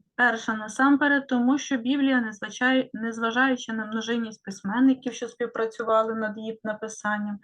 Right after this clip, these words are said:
це єдина книга, головним і відповідальним автором якої є сам Бог. По-друге,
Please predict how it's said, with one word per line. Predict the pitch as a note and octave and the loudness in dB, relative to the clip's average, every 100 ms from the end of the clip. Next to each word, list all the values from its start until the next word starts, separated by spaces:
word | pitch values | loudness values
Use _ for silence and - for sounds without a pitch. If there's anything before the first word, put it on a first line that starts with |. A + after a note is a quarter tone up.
| - - - - _ _ | -16 -20 -20 -20 _ _
це | D4+ | 2
єдина | D#4 C#4+ C#4 | 4 6 6
книга, | C4 A3+ G3+ G3+ G3 | 4 -2 -4 -2 -2
головним | G3+ G#3 A3 B3+ C#4 | -2 -4 2 6 8
і | B3 | 6
відповідальним | A3+ - G#3+ G3+ A3 A3 G#3+ G#3 | 2 -8 -8 -2 0 0 -2 -2
автором | A3+ C4 - A#3+ A#3+ | -2 -2 -2 -2 -2
якої | A3 - A3 A#3+ G#3+ | -4 -8 -4 -2 -2
є | G#3 | -8
сам | G#3+ A3 G#3+ F#3+ | -8 -6 -6 -4
Бог. | F#3+ F3 _ _ _ - - _ - | -6 -6 _ _ _ -20 -20 _ 0
По-друге, | C4+ B3+ C4+ B3+ B3 | 4 6 6 6 2